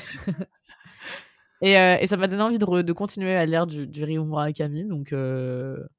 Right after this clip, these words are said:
Speaker 2: donc voilà,
Speaker 1: Ok.
Speaker 2: je trouve que, encore une fois, hein, je fais un disclaimer, c'est un livre perturbant, d'accord, vraiment,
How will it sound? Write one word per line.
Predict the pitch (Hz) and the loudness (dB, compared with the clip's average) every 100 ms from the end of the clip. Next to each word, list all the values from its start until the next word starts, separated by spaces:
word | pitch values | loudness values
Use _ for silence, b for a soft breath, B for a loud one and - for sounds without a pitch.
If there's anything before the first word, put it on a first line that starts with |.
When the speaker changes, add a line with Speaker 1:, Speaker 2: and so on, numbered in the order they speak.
| _ _ _ _ | _ _ _ _
Speaker 2:
donc | 170 | 0
voilà, | 185 180 - | 4 4 4
Speaker 1:
Ok. | - | -2
Speaker 2:
je | 160 | 0
trouve | 220 - 214 277 233 160 139 _ _ _ _ _ _ _ _ _ | 2 0 0 -2 2 2 0 _ _ _ _ _ _ _ _ _
que, | - 180 | -2 0
encore | - 180 165 | 2 2 2
une | 170 | 0
fois, | 175 170 | 0 0
hein, | 151 - _ _ | -2 -6 _ _
je | 160 156 | -8 -6
fais | 151 185 | 0 2
un | 175 | 2
disclaimer, | 175 - 180 160 170 214 165 b b b b | 0 -4 -2 2 2 2 -2 b b b b
c'est | - 226 233 | -2 2 4
un | 294 | 4
livre | 240 208 240 175 | 4 4 6 4
perturbant, | 185 185 - 170 165 139 - | 4 -2 0 -2 -2 -6 -6
d'accord, | 147 139 175 165 - | -4 2 4 2 -2
vraiment, | 165 165 185 160 190 | -2 2 2 0 -6